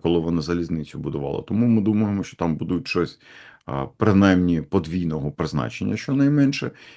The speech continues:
І от на стадії будівництва вони хочуть, е, щ-, щоб до того була зайва увага, щоб ми не зрозуміли, яка інфраструктура, аби не, е, н-,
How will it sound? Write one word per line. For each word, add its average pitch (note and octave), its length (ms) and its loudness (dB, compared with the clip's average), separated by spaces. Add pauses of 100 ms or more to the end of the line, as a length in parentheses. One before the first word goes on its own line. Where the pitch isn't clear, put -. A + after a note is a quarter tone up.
І E2+ 80 2
от F2+ 100 4
на G#2 100 4
стадії F#2+ 340 4
будівництва F#2 640 2
вони F2 120 0
хочуть, - 340 -6
е, D#2 280 2
щ-, - 260 -12
щоб - 300 -6
до F2 120 0
того E2 280 2
була D#2 300 2
зайва E2 320 2
увага, F#2 360 0
щоб - 200 -14
ми F2 120 -2
не F2 120 -2
зрозуміли, D2+ 680 -4 (360)
яка F2 280 2
інфраструктура, F#2 1080 2
аби E2 580 2
не, D#2+ 460 -2 (520)
е, D#2 80 0
н-, E2 1080 -2